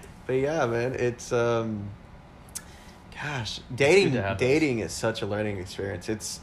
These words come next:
Speaker 2: It is.
Speaker 1: you know, so many
Speaker 2: Especially at a young,
Speaker 1: heartbreaks.
Speaker 2: I mean, we're young, too.
Speaker 1: I mean, yeah, it's so many heartbreaks, bro.
Speaker 2: Dude.
Speaker 1: I've,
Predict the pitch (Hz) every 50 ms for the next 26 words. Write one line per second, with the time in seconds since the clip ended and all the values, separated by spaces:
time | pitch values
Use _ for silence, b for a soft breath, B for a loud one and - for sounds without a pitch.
0 | 98 101 117 120 107 113 107 101 104 - - - 120 117 120 123 123 120 117 110
1 | 110 107 110 113 110 120 143 147 160 - - - 131 135 123 113 139 139 117 104
2 | 107 123 135 107 95 95 98 - - - - 131 107 139 160 165 165 156 147 135
3 | 123 117 113 104 127 135 165 196 175 127 107 101 - - - 120 127 139 143 131
4 | - - 170 208 220 143 117 101 104 101 101 - 95 98 92 - - 101 104 110
5 | 117 123 131 - - 110 110 113 113 107 104